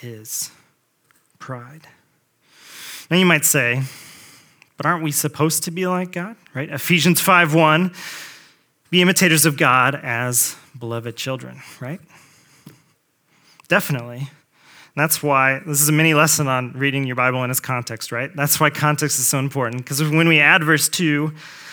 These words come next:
"And walk in love as Christ loved us and gave himself up for us, a fragrant offering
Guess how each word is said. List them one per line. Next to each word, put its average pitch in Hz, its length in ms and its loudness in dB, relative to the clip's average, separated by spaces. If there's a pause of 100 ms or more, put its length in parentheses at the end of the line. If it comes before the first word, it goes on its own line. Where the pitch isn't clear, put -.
(220)
"And 156 140 4
walk 165 220 6
in 151 140 2
love 139 480 2 (120)
as 139 140 0
Christ 143 380 2
loved 139 240 -2
us 131 240 0
and 131 100 -6
gave 127 220 -6
himself 131 400 -4
up 143 140 -4
for 123 220 -6
us, 113 380 -8 (760)
a 131 80 -8
fragrant 151 480 2
offering 123 640 -6